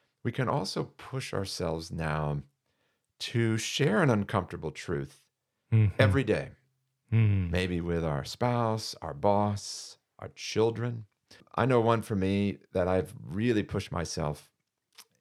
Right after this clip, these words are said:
Speaker 1: is to share with, with my boss.
Speaker 2: Mm.
Speaker 1: Like, the person that's, that's kind of directly supervising me, if I'm struggling or if I feel like I messed something up,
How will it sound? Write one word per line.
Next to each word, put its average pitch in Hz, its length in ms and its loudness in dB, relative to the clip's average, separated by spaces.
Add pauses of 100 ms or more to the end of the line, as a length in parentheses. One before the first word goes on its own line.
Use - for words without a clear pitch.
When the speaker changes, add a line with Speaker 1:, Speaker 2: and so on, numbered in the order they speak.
Speaker 1:
is 90 460 0
to 98 160 -6
share 107 400 -2
with, 107 380 -2
with 113 140 -4
my 120 120 0
boss. - 500 -4 (600)
Speaker 2:
Mm. 113 80 6
Speaker 1:
Like, 95 220 4
the 92 100 -4
person 113 420 -4
that's, 104 460 -2 (140)
that's 98 260 -8
kind 98 240 -2
of 95 100 -2
directly 92 420 -2
supervising 98 720 -2
me, 98 280 -2 (500)
if - 160 -8
I'm 123 160 0
struggling 110 800 0
or 80 40 -2
if 73 120 -6
I 98 60 0
feel 110 180 -2
like 104 140 0
I 92 60 0
messed 98 260 0
something 92 320 -4
up, 98 260 -2